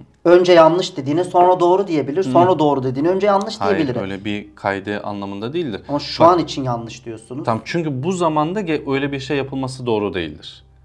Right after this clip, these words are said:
Speaker 2: Yani örnek veriyorum, diğer, e, semavi dinlerin gelmesi,
Speaker 1: Bana
Speaker 2: diğer
Speaker 1: göre
Speaker 2: semavi
Speaker 1: her zamanda yapılması yanlış da
Speaker 2: Hı.
Speaker 1: önceki zamanda yapılmasındaki doğru kavramda da artması için diyorsunuz. Ben de diyorum ki o kadar mucizevi olayı yapabilen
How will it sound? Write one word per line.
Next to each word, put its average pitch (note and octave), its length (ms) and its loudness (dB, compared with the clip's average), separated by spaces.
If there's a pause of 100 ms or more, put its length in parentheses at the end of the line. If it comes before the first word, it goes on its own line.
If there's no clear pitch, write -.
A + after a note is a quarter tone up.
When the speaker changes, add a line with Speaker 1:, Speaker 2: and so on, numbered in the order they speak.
(160)
Speaker 2:
Yani G#2+ 260 0 (180)
örnek B2+ 440 0
veriyorum, B2+ 420 0 (200)
diğer, B2+ 380 0
e, A#2 160 -2
semavi A#2+ 540 -2
dinlerin A#2+ 380 -4
gelmesi, A#2 440 -2
Speaker 1:
Bana G2+ 120 -4
Speaker 2:
diğer C3 160 4
Speaker 1:
göre F#3+ 120 4
Speaker 2:
semavi A2+ 180 2
Speaker 1:
her G3 100 6
zamanda C3+ 380 0
yapılması A#2+ 420 -10
yanlış B2 440 -6
da B2 160 -8 (120)
Speaker 2:
Hı. A#2 60 -10 (280)
Speaker 1:
önceki C#3+ 360 -2
zamanda F3+ 340 4
yapılmasındaki F3 640 -4
doğru E3+ 260 0
kavramda C#3+ 500 4
da C#4 160 -4 (400)
artması F3 460 0
için E3 260 -6
diyorsunuz. C3 380 -4
Ben D#3+ 180 4
de F3+ 80 -10
diyorum C4 160 -6
ki - 60 -8
o - 60 -8
kadar G3+ 240 6
mucizevi F#3 440 0
olayı F3 360 4
yapabilen D#3+ 480 2